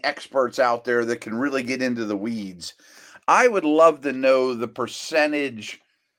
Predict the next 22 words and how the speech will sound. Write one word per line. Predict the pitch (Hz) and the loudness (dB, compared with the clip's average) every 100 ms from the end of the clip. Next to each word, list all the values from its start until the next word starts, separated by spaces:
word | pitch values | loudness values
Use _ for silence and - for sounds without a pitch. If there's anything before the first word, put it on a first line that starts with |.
| _ - | _ 0
of | 127 123 110 - | 2 2 -2 -14
teams | - 170 165 160 147 117 | -10 -6 -4 -2 -4 -4
that | 123 - | -8 0
go | 143 175 | 2 4
on | 190 185 | 2 2
the | 170 | -2
road | 139 147 147 139 139 123 - | 2 4 6 4 2 -4 -6
o-, | 101 - | -8 -2
on | 127 120 | -2 -2
Thursday | 110 - 147 131 120 110 117 110 107 | -6 2 2 4 0 -4 -2 0 0
that | 113 110 | 0 0
are | 101 - - | -4 -6 0
big | 165 160 139 | 0 0 -2
favorites, | 139 123 101 78 - 113 | 0 0 -4 -12 -12 -6
maybe | 131 131 | -4 -4
a | 117 | -4
touchdown | - 143 - 139 127 123 | -2 -2 0 0 0 0
or | 110 | -2
more, | 107 120 110 98 92 - _ _ _ - | 0 2 4 2 0 -6 _ _ _ -2
that | 151 | 2
actually | 143 139 - 123 | 2 0 -4 -6
cover. | 113 - 110 - - | -4 2 0 0 -18